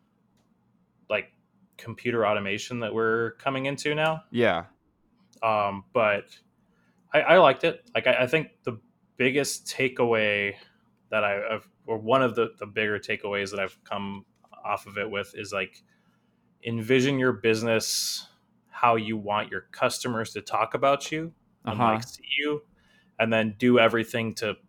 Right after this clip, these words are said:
Speaker 1: achieve that goal rather than, like, starting at, like, "Oh, well, I wanna do this."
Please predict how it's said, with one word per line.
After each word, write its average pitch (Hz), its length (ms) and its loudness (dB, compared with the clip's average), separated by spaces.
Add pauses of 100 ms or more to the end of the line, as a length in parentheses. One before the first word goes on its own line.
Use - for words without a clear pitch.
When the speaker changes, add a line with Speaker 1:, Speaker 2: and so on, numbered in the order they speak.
Speaker 1:
achieve 107 440 -8
that 107 240 0
goal 127 460 0
rather 107 260 0
than, 101 220 -4
like, 95 340 -4
starting 104 640 -2
at, 95 180 -2
like, 98 180 -6
"Oh, 127 300 6
well, 98 80 2
I 98 100 2
wanna 104 280 -2
do 95 220 -10
this." 95 500 -6